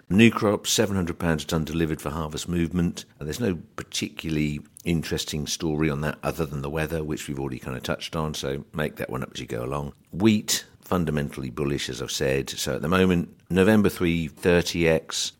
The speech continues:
that makes Harvest three ten delivered store, the Never Ending Rally.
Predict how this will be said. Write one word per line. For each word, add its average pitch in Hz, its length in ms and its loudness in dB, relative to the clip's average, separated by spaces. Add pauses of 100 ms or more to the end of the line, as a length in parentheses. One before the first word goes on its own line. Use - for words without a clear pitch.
(200)
that - 120 -6
makes 69 200 -6
Harvest 78 440 -4
three 76 200 -4
ten 71 300 -2
delivered 69 340 -6
store, 80 640 0 (160)
the 76 140 -2
Never 69 280 0
Ending 64 260 -4
Rally. 80 460 2